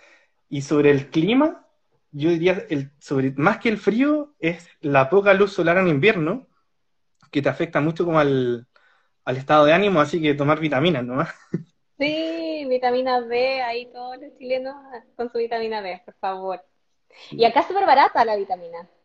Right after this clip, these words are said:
Speaker 2: O
Speaker 1: Sí,
Speaker 2: sea,
Speaker 1: pues, la
Speaker 2: eso me he
Speaker 1: venden
Speaker 2: dado
Speaker 1: en el
Speaker 2: cuenta.
Speaker 1: súper.
Speaker 2: La, la D en el, en Chile era muy cara las veces que yo iba a comprarla.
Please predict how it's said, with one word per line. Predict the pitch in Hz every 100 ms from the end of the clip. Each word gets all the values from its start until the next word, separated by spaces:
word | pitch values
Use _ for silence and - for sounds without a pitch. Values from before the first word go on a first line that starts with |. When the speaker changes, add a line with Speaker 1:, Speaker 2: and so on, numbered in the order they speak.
| _
Speaker 2:
O | 208
Speaker 1:
Sí, |
Speaker 2:
sea, | 220 233 185
Speaker 1:
pues, | 143
la | 135
Speaker 2:
eso | 156
me |
he | 165
Speaker 1:
venden |
Speaker 2:
dado | 165
Speaker 1:
en | 160
el | 139 127
Speaker 2:
cuenta. | 175 208 196
Speaker 1:
súper. | 165
Speaker 2:
La, | 196 196 -
la | 208 196 196
D | 196 233 294 370 311
en | 240
el, | 220 214 202 202 190 _
en | 196 -
Chile | 262 294 403
era | 349
muy | 277 285 359
cara | 381 508 208 202 _ _ _ _ -
las | 220 220
veces | 214 226
que | 226
yo | 208
iba | 208 202
a |
comprarla. | 202 208 196 190 190